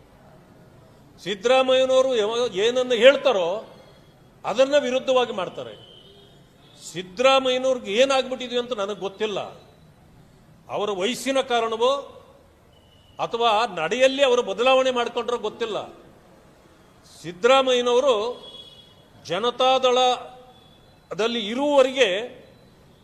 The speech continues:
ಅವರನ್ನ ಎಲ್ಲರೂ ಕೂಡ ನಾವು ಅವರನ್ನ ಬಹಳ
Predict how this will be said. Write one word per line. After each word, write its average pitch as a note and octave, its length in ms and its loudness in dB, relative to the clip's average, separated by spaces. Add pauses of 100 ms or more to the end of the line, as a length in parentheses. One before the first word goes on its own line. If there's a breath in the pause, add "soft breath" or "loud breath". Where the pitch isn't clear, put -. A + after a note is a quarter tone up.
(180)
ಅವರನ್ನ A#3 380 -2
ಎಲ್ಲರೂ A#3+ 560 -2
ಕೂಡ B3 260 -2 (1900)
ನಾವು A3+ 400 0
ಅವರನ್ನ G#3+ 380 0 (380)
ಬಹಳ G3+ 240 2